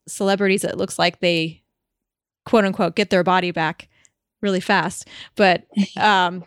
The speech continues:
Speaker 1: I love the retouching that they can do and the things that people can wear to make it look <laughs> like they do. But
Speaker 2: Oh, yeah.
Speaker 1: yeah. And one of the, um, things I experienced was, um, I taught a class at, um, a university near where I live,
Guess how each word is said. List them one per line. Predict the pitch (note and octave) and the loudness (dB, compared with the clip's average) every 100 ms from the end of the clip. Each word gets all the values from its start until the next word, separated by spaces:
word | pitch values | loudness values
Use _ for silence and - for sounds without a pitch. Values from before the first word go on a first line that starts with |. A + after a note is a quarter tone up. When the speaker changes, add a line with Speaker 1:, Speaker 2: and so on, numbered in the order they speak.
| - | -2
Speaker 1:
I | G#3 | -2
love | G#3+ A3+ C#4 | 2 2 0
the | A#3+ | -2
retouching | A#3 B3 A#3+ - F#3+ F#3+ | -4 -4 -6 -6 -6 -6
that | F#3 | -6
they | F#3 | -6
can | G3+ F#3 | -6 -6
do | F3+ F#3 F#3 | -4 -4 -4
and | F3 | -6
the | E3+ | -8
things | - A3 G#3+ | -4 -4 -4
that | - | -8
people | - G3+ | -8 -8
can | F#3+ G#3+ F3 | -6 -6 -2
wear | F3 F#3 F#3 F#3+ | -2 -2 -2 -4
to | F#3 | -4
make | F3 G3 | -6 -6
it | - | -8
look | - | -2
<laughs> | |
like | C4+ - | -2 2
they | D4+ | 0
do. | A3 E4 D4 D#4 | 2 4 4 4
But | B3 A#3+ | 2 0
Speaker 2:
Oh, | - G#3 | 0 0
yeah. | A3+ G3 - | 2 0 0
Speaker 1:
yeah. | A#3+ C4 A3+ G3+ F3+ | 2 4 4 4 2
And | A3 A#3 - - - _ | -2 -4 -8 -20 -20 _
one | - A#3+ | -2 2
of | C4 | 2
the, | A#3+ G3+ F3 - _ _ _ _ | 2 2 -2 -14 _ _ _ _
um, | F3+ E3+ - - | -8 -8 -8 -4
things | A#3+ A#3+ | 0 2
I | A3 | 2
experienced | F#3+ F#3 - G3+ F#3+ F3 - | 2 0 -4 -2 -2 -4 -6
was, | F3+ F3 F3 E3+ | -4 -2 -4 -4
um, | E3+ D#3 D#3 E3 - _ _ _ | -4 -4 -6 -10 -16 _ _ _
I | G3+ | -4
taught | - - F#3+ F3 - | -2 0 0 0 -6
a | - F2 - _ | -10 -10 -12 _
class | - F#3+ E3 F3 - - - - | -6 -2 -2 -4 -10 -12 -14 -10
at, | E3+ D#3 - | -8 -6 -8
um, | F2 E3+ F3 | -8 -10 -4
a | G3+ | 0
university | G3+ F3+ F#3 - F3+ | 2 2 0 0 -2
near | F3 E3 | 0 -2
where | E3 | 0
I | D#3+ | 0
live, | E3+ C4 G#3+ F#3+ | 0 2 2 0